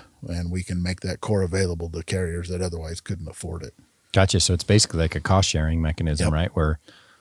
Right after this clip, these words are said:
Speaker 2: Strata owns this asset and they're,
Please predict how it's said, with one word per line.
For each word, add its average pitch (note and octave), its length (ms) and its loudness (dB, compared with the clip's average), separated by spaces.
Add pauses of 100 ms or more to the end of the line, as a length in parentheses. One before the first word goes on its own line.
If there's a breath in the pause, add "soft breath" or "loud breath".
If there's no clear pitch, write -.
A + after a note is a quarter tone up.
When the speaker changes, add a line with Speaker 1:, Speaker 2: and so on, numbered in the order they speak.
(120 soft breath)
Speaker 2:
Strata F2+ 640 6
owns F2+ 340 2
this F2+ 200 2
asset E2+ 580 2
and D#2+ 140 0
they're, D#2 140 0